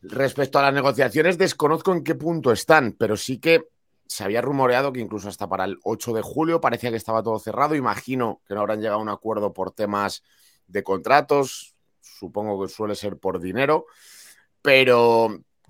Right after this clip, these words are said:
pero creo que U F C va a apostar todo porque se haga, porque es verdad que Sergei Pavlovich debe ser el siguiente en la lista,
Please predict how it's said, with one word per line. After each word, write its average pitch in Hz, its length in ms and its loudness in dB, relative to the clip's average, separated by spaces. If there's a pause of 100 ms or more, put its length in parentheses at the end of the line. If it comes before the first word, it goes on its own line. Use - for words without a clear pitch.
(240)
pero 117 160 4
creo 127 140 4
que 139 100 4
U 143 160 6
F 123 140 0
C 127 120 0
va 139 80 6
a - 20 4
apostar 107 380 -2
todo 107 220 -2
porque 95 300 -4
se 104 160 -4
haga, 98 280 0 (300)
porque 104 240 -6
es 127 80 0
verdad 131 220 2
que 117 80 -4
Sergei 117 300 -4
Pavlovich 117 640 0 (340)
debe 107 340 -4
ser 107 160 -2
el 95 120 -2
siguiente 98 340 -6
en 101 60 -4
la 101 80 0
lista, 165 480 2